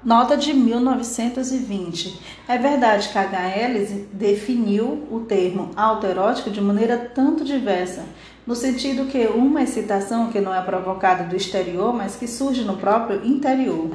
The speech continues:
Para a psicanálise, o essencial não é a gênese, mas a relação com o objeto.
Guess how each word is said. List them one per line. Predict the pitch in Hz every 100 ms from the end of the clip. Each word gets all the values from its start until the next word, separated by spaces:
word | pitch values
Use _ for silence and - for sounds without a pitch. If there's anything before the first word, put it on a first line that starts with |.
| - - - - - -
Para | 262
a | 277
psicanálise, | 277 - 285 277 269 269 269
o |
essencial | 277 262 - 247 240
não | 226
é | 247
a | 262
gênese, | 208 208 220 240 202 190
mas | 190 185 202
a | 190
relação | 190 247 247 220 - 240
com | 254
o | 240 226
objeto. | 226 - 139 135